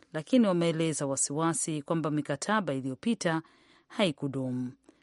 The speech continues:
Kutoka New York, mwandishi wetu wa Sauti Amerika Margaret Bashir ametuletea ripoti.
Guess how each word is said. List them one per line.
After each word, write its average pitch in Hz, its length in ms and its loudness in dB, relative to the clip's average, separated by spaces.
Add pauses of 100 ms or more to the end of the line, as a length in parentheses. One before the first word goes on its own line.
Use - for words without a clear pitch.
Kutoka - 380 2
New 160 140 4
York, 220 300 0
mwandishi 139 440 -4
wetu 262 200 0
wa 147 40 -2
Sauti - 380 -6
Amerika 170 460 -2
Margaret 143 480 -4
Bashir 165 560 0 (460)
ametuletea 226 640 2
ripoti. 131 640 -6